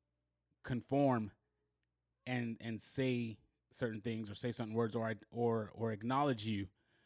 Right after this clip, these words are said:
when we don't believe or hold to those certain beliefs. So we'll go right here, uh, using a quote from the article, or I'm sorry, a quote from Mister Michael Daniel.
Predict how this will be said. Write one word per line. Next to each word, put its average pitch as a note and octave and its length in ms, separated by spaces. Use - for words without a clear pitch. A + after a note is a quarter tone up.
when A#2+ 140
we C#3 120
don't C3 180
believe A#2 380
or A2+ 140
hold A2+ 320
to A#2 100
those A2 180
certain G#2 240
beliefs. G#2 440
So B2+ 520
we'll E3 160
go F#3 140
right D#3 280
here, D3 340
uh, A#2 280
using B2 280
a G#2+ 80
quote B2 420
from A#2 200
the A2+ 100
article, A2 400
or A#2 320
I'm A2+ 120
sorry, A#2 240
a A2 60
quote C3+ 300
from A2+ 240
Mister A2+ 540
Michael G#2+ 380
Daniel. G2 480